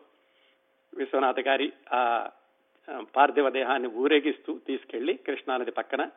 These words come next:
దానికి అంత్యక్రియలు అది నిర్వహించారు. వాళ్ళ పెద్ద అబ్బాయి అచ్యుత దేవరాయలు, పావన శాస్త్రి గారు కూడా ఉన్నారు. ఈ విశేషాలన్నీ కూడా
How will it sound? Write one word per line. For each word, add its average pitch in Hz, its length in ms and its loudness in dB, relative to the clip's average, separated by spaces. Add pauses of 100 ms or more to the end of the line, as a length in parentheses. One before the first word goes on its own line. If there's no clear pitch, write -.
(300)
దానికి 120 280 -2
అంత్యక్రియలు 120 460 -4
అది 113 120 -4
నిర్వహించారు. 110 680 -6
వాళ్ళ 117 160 -2
పెద్ద 107 280 -6
అబ్బాయి 113 240 0
అచ్యుత 107 280 -6
దేవరాయలు, 113 460 -2
పావన 117 320 0
శాస్త్రి - 360 -8
గారు 107 140 -4
కూడా 110 260 -6 (180)
ఉన్నారు. 101 240 -8 (840)
ఈ 175 100 2
విశేషాలన్నీ 160 600 2
కూడా 131 440 6